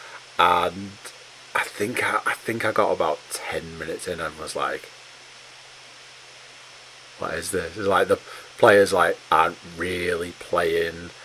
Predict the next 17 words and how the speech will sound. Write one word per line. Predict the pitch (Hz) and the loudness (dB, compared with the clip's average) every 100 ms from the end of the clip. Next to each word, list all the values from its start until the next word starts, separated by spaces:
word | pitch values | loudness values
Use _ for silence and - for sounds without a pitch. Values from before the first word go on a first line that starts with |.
| - | -6
They | 87 | 0
aren't | 82 78 - 85 | 2 0 -6 -8
really | 95 90 87 90 | -6 -4 -4 -6
giving | 95 87 90 | -6 -6 -6
it | 87 92 | -4 -4
exa-, | 90 98 104 151 113 | -4 -2 -2 -2 -4
like, | 101 104 98 | 0 0 2
they're | 110 98 95 | 4 6 8
all | 95 95 92 101 | 10 8 6 4
or | 104 - | 2 2
even | 98 95 90 - - - - - | -2 -2 -2 -6 -20 -20 -12 0
half. | 92 87 90 95 - - | 4 6 4 2 -2 2
<laughs> | 135 | 4
It's, | 120 | 4
it's | - 127 | 2 2
like, | 117 107 98 - - - - - - - - - | 6 6 4 -2 -20 -20 -20 -20 -20 -20 -20 -12
"What, | - | -10